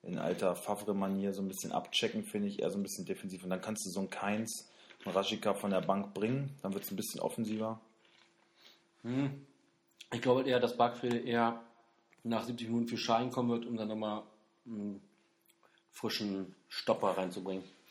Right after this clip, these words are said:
Speaker 1: Meinst du, wenn sie eins null führen, das dann zu verwalten?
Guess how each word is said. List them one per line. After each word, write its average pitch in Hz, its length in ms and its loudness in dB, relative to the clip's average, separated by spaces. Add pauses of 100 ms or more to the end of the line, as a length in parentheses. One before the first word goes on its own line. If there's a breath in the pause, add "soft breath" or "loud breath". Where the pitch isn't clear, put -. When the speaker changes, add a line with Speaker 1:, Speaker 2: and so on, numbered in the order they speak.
(2000 loud breath)
Speaker 1:
Meinst 92 180 -2
du, 98 40 0
wenn 98 60 2
sie 82 100 0
eins 101 260 2
null 104 160 2
führen, 101 280 2
das 92 140 0
dann 90 180 -2
zu 98 140 -4
verwalten? 87 520 2